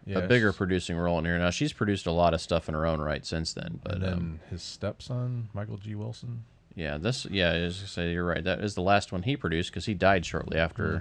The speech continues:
Speaker 2: Mm-hmm.
Speaker 1: after
Speaker 2: Yeah, I think
Speaker 1: this.
Speaker 2: he was in bad health here, but he helped pick Brosnan.
Speaker 1: And this was also a movie that was not based on any writing from Ian Fleming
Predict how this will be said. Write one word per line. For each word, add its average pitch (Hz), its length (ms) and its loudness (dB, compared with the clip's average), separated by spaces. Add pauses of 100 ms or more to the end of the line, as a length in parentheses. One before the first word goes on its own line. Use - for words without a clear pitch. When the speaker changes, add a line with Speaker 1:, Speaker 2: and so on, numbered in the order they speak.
Speaker 2:
Mm-hmm. 113 40 -10 (800)
Speaker 1:
after 104 100 -2
Speaker 2:
Yeah, 101 120 0
I 101 40 0
think 110 160 0
Speaker 1:
this. - 40 -2
Speaker 2:
he 104 60 0
was 92 140 -2
in 87 120 -6
bad 87 220 -2
health 87 260 -6
here, 85 180 -8
but 85 140 -8
he 92 240 -8 (600)
helped - 340 -14
pick - 180 -8 (680)
Brosnan. 92 440 -4
Speaker 1:
And 165 280 -8 (240)
this 127 200 0
was 98 140 2
also 101 400 4
a 87 80 4
movie 95 300 2
that 80 100 0
was 85 160 -2
not 113 380 0 (300)
based 90 320 0
on 87 280 2
any 87 300 0
writing 90 420 2
from 82 240 -4
Ian 85 200 0
Fleming 107 480 0